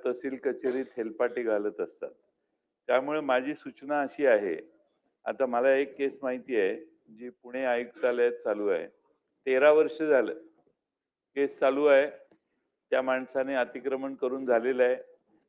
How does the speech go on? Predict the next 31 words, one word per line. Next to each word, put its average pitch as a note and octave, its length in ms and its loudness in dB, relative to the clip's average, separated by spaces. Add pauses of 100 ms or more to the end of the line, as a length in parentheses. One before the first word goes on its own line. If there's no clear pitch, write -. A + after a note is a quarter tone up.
(220)
अतिक्रमण C3 580 -4
करून C3 320 -4
त्याची B2+ 280 -6
विल्हेवाटी C3 680 2
लागली B2 320 2
आहे, C3+ 100 -2
पण C3+ 300 -8 (500)
केसचा B2 320 -2
निकाल A#2 340 -2
लागत G2 400 -2
नाही. F2 100 -16
का C3 360 -2
नाही? B2+ 200 -8 (440)
तर B2 100 -4
कोणी C3 520 -8 (920)
वेगळ्या B2 320 2
ठिकाणी A#2 460 -4
आहे, A2+ 160 -8
त्यांचे A2 560 -8 (480)
प्रोसिजर C3+ 640 -6 (920)
डिले A2 240 0
आहेत. D2+ 240 0 (800)
आणि B2+ 180 -4
म्हणून D3 260 -4
अध्यक्ष D#3 400 -4
महोदय, D#3+ 420 2
माझी C#3 400 -2
विनंती C3 480 -6
मंत्री B2 320 -6
महोदयांना A2+ 440 -4
आहे F2+ 380 -6